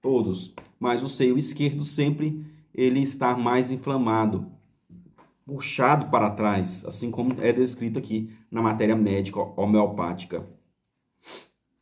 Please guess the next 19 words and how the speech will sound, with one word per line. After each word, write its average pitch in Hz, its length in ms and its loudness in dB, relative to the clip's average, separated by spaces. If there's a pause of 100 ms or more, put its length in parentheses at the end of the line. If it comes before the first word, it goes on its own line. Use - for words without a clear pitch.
(220)
Lateralidade, 165 1200 4 (400)
dores 160 680 6
do 131 120 -6
lado 139 240 0
esquerdo, 202 800 0 (200)
irtando-se 156 800 2
para 135 320 4
trás. 101 540 -2 (100)
Segundo 131 380 -4
Boerick, 127 560 0
esse 143 480 0
é 127 80 2
um 131 80 0
sintoma 120 680 -4 (400)
bastante 208 680 2
característico 143 640 2
de - 80 -16
Croton 113 360 -4
ti-, 110 220 -14